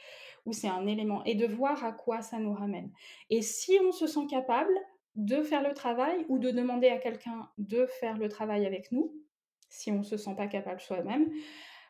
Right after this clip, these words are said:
Par contre, ne jamais se forcer, ne jamais aller au-delà des, des, des, mmh, comment dire ? Dans le shadow work, dans toutes ces pratiques-là, il faut vraiment faire attention à soi-même et, et se créer ce cocon de douceur et ce cocon de bienveillance et d'amour envers soi, q-,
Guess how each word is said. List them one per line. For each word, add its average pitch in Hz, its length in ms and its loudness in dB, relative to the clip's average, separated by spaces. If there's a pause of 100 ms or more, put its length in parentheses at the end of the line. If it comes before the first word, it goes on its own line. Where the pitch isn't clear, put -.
(120)
Par 208 260 4
contre, 294 360 0
ne 226 120 2
jamais 233 320 0
se 277 100 -8
forcer, 247 340 0
ne 269 140 2
jamais 214 340 0
aller 254 220 4
au-delà 247 340 4
des, 208 280 0
des, - 340 -6
des, 180 360 -6
mmh, - 580 -12
comment 208 180 -4
dire ? - 340 -12 (760)
Dans 208 100 4
le 208 60 6
shadow 233 320 2
work, 254 460 4
dans 214 140 0
toutes 208 180 -12
ces - 140 -2
pratiques-là, 240 540 -6
il 262 80 0
faut 214 260 -6
vraiment 240 600 -2
faire 240 240 -4
attention 214 480 -6
à 208 80 -2
soi-même 262 800 2 (100)
et, 214 300 2
et - 20 0
se 208 160 -2
créer 214 300 0
ce 302 160 0
cocon 254 420 -2
de 294 100 4
douceur 269 440 -2
et 262 80 6
ce - 80 -6
cocon 277 320 -4
de 247 100 0
bienveillance 285 600 -2
et 214 40 -2
d'amour 262 320 2
envers 247 240 -2
soi, 269 220 -4
q-, - 120 -14